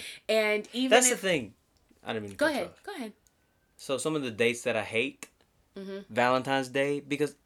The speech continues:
Speaker 2: every day needs to be like a anniversary Valentine's Day, and, and I think we're really good at that, actually,
Speaker 1: Yeah.
Speaker 2: celebrating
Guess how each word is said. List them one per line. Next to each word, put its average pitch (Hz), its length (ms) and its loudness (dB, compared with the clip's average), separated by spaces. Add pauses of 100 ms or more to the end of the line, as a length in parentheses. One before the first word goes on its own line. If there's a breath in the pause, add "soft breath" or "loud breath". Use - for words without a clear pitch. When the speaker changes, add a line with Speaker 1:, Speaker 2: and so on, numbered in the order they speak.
(120)
Speaker 2:
every 165 340 -10 (120)
day 151 320 -4
needs 123 220 -8
to - 80 -14
be 120 440 -6 (560)
like 117 400 -4
a 107 460 -6 (480)
anniversary 110 800 -2
Valentine's 104 680 -8
Day, 101 440 -6
and, 113 200 -6
and 113 220 -10
I 123 160 -6
think 117 220 -6
we're 110 100 -6
really 101 320 -10
good 90 240 -14
at 90 120 -16
that, 87 260 -14
actually, 180 220 -10
Speaker 1:
Yeah. 165 320 -8
Speaker 2:
celebrating 95 760 -8